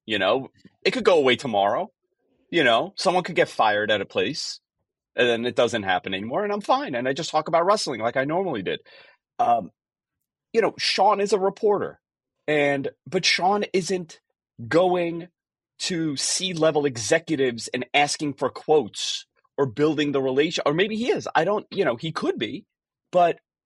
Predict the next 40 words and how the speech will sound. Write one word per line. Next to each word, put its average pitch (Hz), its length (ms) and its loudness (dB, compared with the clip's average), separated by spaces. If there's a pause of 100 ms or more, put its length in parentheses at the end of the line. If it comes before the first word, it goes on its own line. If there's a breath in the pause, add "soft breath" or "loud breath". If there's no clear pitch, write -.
(120)
the 170 340 -6
odds 185 560 0
of 147 160 -4
you 156 200 -6
getting 147 540 0
that, 87 200 -2
especially 226 400 -2
to 156 160 -2
a 101 60 2
wrestling 95 600 -2 (180)
journalist, 80 600 -6 (400)
right? 113 300 0 (360 soft breath)
If 131 100 0
you're 185 100 4
W 156 240 2
W 120 240 2
E, 131 260 -2 (200 soft breath)
you're 156 140 0
gonna 208 160 2
go 135 180 2
to 135 100 -8
the 117 80 -2
Wall 104 140 -2
Street 82 240 -10
Journal. 143 440 -4 (800)
You're 135 80 -2
gonna 117 160 2
go 107 120 0
to 98 40 -6
Business 92 400 -6
Insider. 123 680 0 (320)
You're 104 120 -4
gonna 117 160 -2
go 117 160 2
to 101 340 -2
a, 107 240 -2
a, 98 340 -2
a 98 160 -4
top-notch 117 760 -2
financial. 104 540 -4